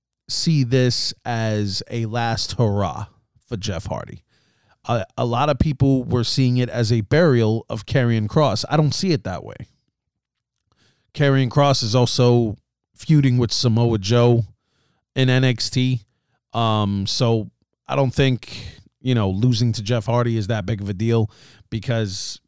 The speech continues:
you know, whatever. I mean, Jeff Hardy's,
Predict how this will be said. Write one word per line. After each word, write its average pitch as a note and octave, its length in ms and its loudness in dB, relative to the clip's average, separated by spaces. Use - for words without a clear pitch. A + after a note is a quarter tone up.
you B2+ 120 -6
know, E2+ 240 -10
whatever. G2+ 420 -4
I C#3 100 -6
mean, B2 320 -2
Jeff A#2+ 220 -2
Hardy's, B2+ 560 0